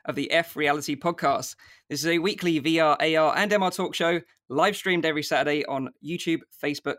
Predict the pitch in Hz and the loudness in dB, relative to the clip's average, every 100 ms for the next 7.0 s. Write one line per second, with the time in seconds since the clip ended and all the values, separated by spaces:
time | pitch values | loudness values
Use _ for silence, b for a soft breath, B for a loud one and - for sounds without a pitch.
0 | - 135 139 131 135 131 196 190 - - | -6 -6 -4 -4 -6 -4 -2 -2 -4 -14
1 | _ - 135 139 151 147 139 135 - 143 | _ -12 -6 -4 -2 -2 -4 -6 -2 0
2 | 151 151 147 117 - 165 151 151 147 147 | 2 2 0 -6 -4 -4 -4 -4 -2 0
3 | 175 175 - _ _ - - 233 - 190 | 0 -2 -4 _ _ -8 -6 -6 -2 0
4 | 170 156 151 156 156 151 156 139 135 - | 0 -2 0 -2 0 0 0 -4 -6 -4
5 | 165 165 151 143 147 135 _ - 156 151 | -4 -2 -4 -2 -2 -6 _ -8 -4 -4
6 | - 127 - - 139 139 151 135 - | -4 -10 -10 -10 -8 -2 -2 -2 -4